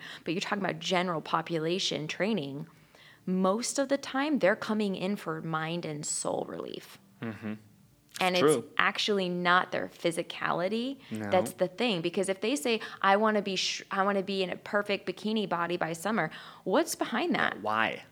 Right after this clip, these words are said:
Speaker 1: Self-love,
Speaker 2: Yeah.
Speaker 1: self-acceptance, um, the, the, the attachment to food and these habits and the shaming and the diet culture and the starve yourself so you can earn your food. Like, there's so much going on right there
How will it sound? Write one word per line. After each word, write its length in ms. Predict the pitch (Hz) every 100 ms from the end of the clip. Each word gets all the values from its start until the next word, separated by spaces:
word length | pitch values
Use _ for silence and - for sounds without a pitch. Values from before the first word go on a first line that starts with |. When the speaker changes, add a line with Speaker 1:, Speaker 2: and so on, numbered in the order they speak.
| -
Speaker 1:
Self-love, 880 | - 269 311 - 180 208 339 254 170
Speaker 2:
Yeah. 60 |
Speaker 1:
self-acceptance, 1120 | 170 220 233 208 208 - 226 277 - 220 170 - - - -
um, 280 | 208 185 165 - - -
the, 120 | 220 226 -
the, 480 | 214 202 190 180 120 -
the 160 | 202
attachment 600 | 202 - 226 269 269 269
to 100 | 220
food 720 | 196 - - 285 370 320 226 202 -
and 240 | 196 190
these 140 | 190
habits 640 | - - - 247 302 233 180
and 140 | - 190
the 40 |
shaming 680 | 185 - - 143 302 269 214
and 120 | 190
the 80 | 180
diet 460 | 170 - 277 277 233
culture 420 | 196 196 - 190
and 180 | 208 185
the 80 | 190
starve 460 | - - 233 262
yourself 420 | 247 233 - 196 190
so 80 | 208
you 80 | 196
can 180 | 202 185
earn 260 | 233 277 262
your 140 | 220
food. 380 | - 196 175 147 - - -
Like, 220 | 262 - - -
there's 200 | 285 339
so 240 | - 349 339
much 200 | 330 -
going 240 | 269 226
on 180 | 202 226
right 240 | 190 175 -
there 380 | 170 175 226